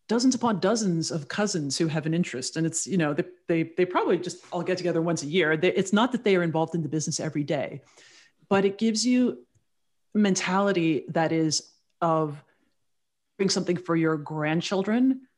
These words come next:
I know it sounds like a watch ad in a magazine, but it's very different. We know that incentives are everything.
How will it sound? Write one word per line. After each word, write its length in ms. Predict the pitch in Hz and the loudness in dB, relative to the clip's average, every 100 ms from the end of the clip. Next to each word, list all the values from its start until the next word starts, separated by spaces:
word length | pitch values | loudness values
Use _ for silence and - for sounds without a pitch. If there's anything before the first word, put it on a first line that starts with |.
| _ _ | _ _
I 120 | 175 | 0
know 100 | 190 | 2
it 80 | 202 | 0
sounds 200 | 202 185 | 0 0
like 300 | 190 - - _ | 0 -2 -8 _
a 60 | 180 | -2
watch 300 | 151 160 - | 2 0 0
ad 200 | 165 160 | -2 0
in 80 | 156 | -2
a 40 | |
magazine, 580 | 147 151 175 208 226 233 - | -2 -2 -2 0 2 0 -2
but 140 | 160 196 | 0 2
it's 140 | 196 | 2
very 440 | 170 170 202 233 214 | 0 2 2 4 0
different. 800 | - 202 196 - 151 147 - - _ _ _ _ - | 0 0 -2 -2 -8 -6 -10 -18 _ _ _ _ 2
We 120 | 269 | 4
know 120 | 311 | 6
that 100 | 349 | 4
incentives 460 | 285 - 233 226 190 | 2 0 -2 -2 -6
are 80 | 190 | -6
everything. 400 | 196 190 - | -6 -10 -16